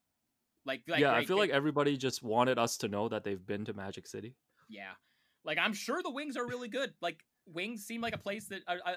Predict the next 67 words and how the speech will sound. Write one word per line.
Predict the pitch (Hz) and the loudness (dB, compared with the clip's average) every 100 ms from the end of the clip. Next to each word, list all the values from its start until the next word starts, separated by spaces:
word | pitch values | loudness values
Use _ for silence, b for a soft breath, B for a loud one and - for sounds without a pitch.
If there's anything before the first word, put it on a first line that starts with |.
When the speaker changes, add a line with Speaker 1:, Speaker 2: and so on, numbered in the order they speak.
| - | -4
Speaker 1:
a, | 185 185 | -4 -4
a | 170 | -6
food | - 202 190 | -6 -6 -4
item | 180 180 | -4 -4
that | 147 | -8
most | 147 165 - | -8 -8 -8
places | 165 156 156 | -10 -10 -12
in | |
the | 143 | -12
South | - 147 147 | -8 -6 -8
would | 135 104 98 | -12 -16 -14
do | 131 139 | -8 -6
well. | 131 160 92 95 - - - - | -6 -8 -10 -20 -20 -20 -18 -10
Like, | 131 - | -10 -6
I, | 147 151 131 | -6 -6 -4
I | 160 | -6
could | 165 156 | -6 -14
see | - 185 | -14 -12
that, | 165 156 101 156 | -12 -14 -12 -10
I, | 151 139 | -8 -6
I | 147 | -8
would, | 151 156 - _ | -10 -14 -20 _
I | 143 | -6
don't | 175 147 | -6 -8
doubt | 143 147 160 | -6 -6 -6
that | |
the | 127 | -10
wings | 123 139 131 | -12 -12 -12
are | |
really | 131 127 | -12 -12
good, | 117 151 120 | -10 -10 -10
but | |
it's | 107 117 | -12 -12
like, | - 117 | -12 -16
okay, | 101 98 | -18 -18
you | 101 110 | -18 -16
really | 123 107 | -14 -14
don't | 104 98 | -16 -16
have | 104 95 | -16 -16
to. | - 131 | -16 -16
Like, | 120 b b | -16 b b
to | - | -8
me, | 202 262 226 | -6 -4 -2
it's | |
like, | 220 196 | -2 0
I | 254 | 2
understand | 233 190 - - 117 120 | 0 -4 -10 -8 -6 -6
that | 117 | -10
there's | 110 113 | -12 -12
some | 101 | -14
moralizing | 101 101 98 101 95 | -12 -10 -10 -10 -14
about | 90 | -16
the | - | -18
strip | - 82 | -20 -20
club | - 92 - | -16 -16 -14
stuff, | - 92 95 | -14 -14 -14
and | 90 | -16
I, | 90 _ | -18 _
I'm | 101 | -16
not | 95 90 | -12 -12
in | 85 | -14
favor | 87 90 85 | -20 -20 _
of | 82 | _
that. | 87 90 87 | -16 -16 -16
I | - | -18
think | 92 | -20
that, | - | -20